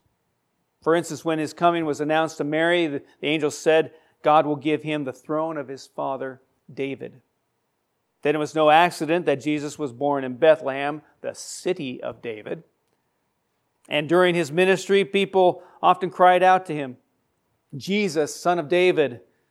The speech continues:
have mercy." So we're not surprised when Scripture says that the Spirit of the Lord was upon him. You remember possibly back at his baptism in Scripture,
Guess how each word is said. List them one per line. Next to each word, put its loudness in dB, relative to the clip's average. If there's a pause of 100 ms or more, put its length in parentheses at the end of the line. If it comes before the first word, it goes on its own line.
have -6
mercy." -6 (1800)
So 2
we're 6
not 4
surprised 0
when -2
Scripture 0
says 0
that 0
the -8
Spirit -2
of -4
the -4
Lord 2
was 0
upon -8
him. -14 (1500)
You -14
remember -6 (640)
possibly -4 (460)
back -2
at -10 (140)
his -12
baptism -2 (540)
in -16
Scripture, -6